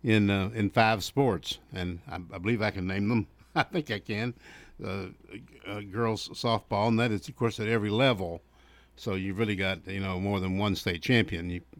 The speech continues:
uh, and then baseball, and, and the same is there, and girls and boys tennis, and, and doubles, and so forth. Um, and,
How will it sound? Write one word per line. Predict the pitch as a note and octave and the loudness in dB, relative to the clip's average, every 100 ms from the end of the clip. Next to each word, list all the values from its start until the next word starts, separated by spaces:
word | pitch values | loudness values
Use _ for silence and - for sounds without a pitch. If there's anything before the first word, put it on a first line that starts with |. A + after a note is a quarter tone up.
| B2+ G#2+ | -16 -12
uh, | G2+ - - - - - | -12 -12 -20 -20 -20 -2
and | A2+ | 2
then | A2+ G#2 | 4 4
baseball, | A#2 G#2 - G2 G2 A2+ A#2+ | 4 4 0 0 2 4 4
and, | G#2+ G2+ C3 - | 2 -2 -6 -8
and | G#2 G2 | -6 -6
the | G2 | -4
same | - G2 G#2 | -2 0 0
is | G2 | -2
there, | G2+ F2+ G2+ | -4 -2 0
and | A2 G#2+ | -2 0
girls | G#2 A#2 A2 | 2 2 2
and | |
boys | G2+ A2 - | 0 0 -2
tennis, | - F#2+ A2 - | -4 -2 -4 -6
and, | F#2+ - - - - | -12 -14 -20 -20 -14
and | F#2+ G2+ | -8 -2
doubles, | G2+ G#2 G2 D3+ - | 2 2 2 -2 -4
and | A#2 G2+ | -6 -6
so | - F#2 | -4 -4
forth. | - G#2+ - - - - | -2 -2 -4 -10 -20 -10
Um, | A2+ G2+ G2 - - - - - - - - - - | -4 -2 -2 -6 -18 -20 -20 -20 -20 -20 -20 -20 -4
and, | B2 A#2+ | 4 4